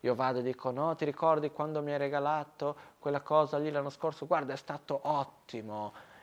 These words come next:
è veramente molto utile." Per dire, con quale motivazione? Con la motivazione di avere qualcosa in cambio, di avere la stessa cosa un'altra volta o di avere qualcos'altro in cambio, no? Quindi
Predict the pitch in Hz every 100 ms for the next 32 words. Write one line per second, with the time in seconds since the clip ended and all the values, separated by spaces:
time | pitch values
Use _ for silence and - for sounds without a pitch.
0 | - 113 117 117 117 117 123 135 131 151
1 | 156 - 131 123 147 143 - 131 147 120
2 | - - 95 95 90 95 - - - -
3 | - 147 151 156 - - 160 196 170 147
4 | 147 196 220 - 220 247 - 208 180 185
5 | 233 233 202 320 339 151 190 - 139 143
6 | 123 113 113 151 104 120 113 135 165 127
7 | - 131 123 - 135 127 123 120 135 123
8 | 180 202 156 123 123 127 113 107 113 104
9 | 101 - 92 - - - - - 156 -
10 | - - - 185 175 123